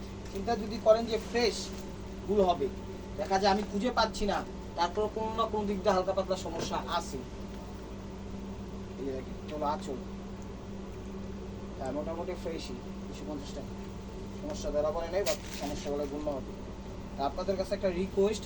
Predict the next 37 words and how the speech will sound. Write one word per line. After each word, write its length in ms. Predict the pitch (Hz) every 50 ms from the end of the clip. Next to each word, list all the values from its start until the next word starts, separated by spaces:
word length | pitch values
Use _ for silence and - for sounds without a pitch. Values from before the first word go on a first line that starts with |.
| - -
ভিডিও 180 | 156 160 185
দেখার 260 | 185 196 196 190 185 196 -
পরে 220 | 190 190 202 208 185 175
বললেন 260 | 196 214 208 185 175
না 100 | 165 156
যে, 120 | - 156
"ভাই, 140 | - - 170
এটার 160 | 170 180 180
ভিতরে 180 | 175 185 196 185
কোনো 160 | 165 185 -
সমস্যা 460 | - - 214 175 180 185 - - 175
আছে 200 | - - - 180
কি 160 | - - - 160
না 100 | 151 147
নাই।" 180 | 143 139 123 - - - - - - - - - - - -
আমি 200 | - 165 196 208
বলবো 420 | 196 214 240 240 240 220 226 240 226
যে 80 | 226
সমস্যা 500 | 196 196 196 190 202 196 190 - 196 165
নাই, 140 | 156 139 123 - - - - - - - -
কারণ 300 | 160 160 175 185 202 196
আবার 280 | - - 185 202 202 202
আমিও 320 | 202 214 220 240 247 240
বলবো 260 | 233 240 240 240 240
সমস্যা 440 | - 208 196 202 208 185 - - 165
আছে, 220 | 156 139 - 147 135 165
কারণ 280 | 170 190 208 233 240 - - - - - - - - - - - - - -
সমস্যা 360 | 165 180 220 220 - - 233
আছে 200 | 226 220 - 247
বিধে 200 | 240 247 247 254
এগুলোই 300 | 247 233 214 220 220 214
প্রাইজে 300 | 208 - 190 185 175 180
দিচ্ছি। 300 | 175 170 165 - - 190
এখানে 260 | 160 - - 175 180 180
ময়লা, 380 | 175 185 185 185 185 185 185
এখানে 300 | 185 180 180 180 175 180
এই 280 | 180 180 185 180 175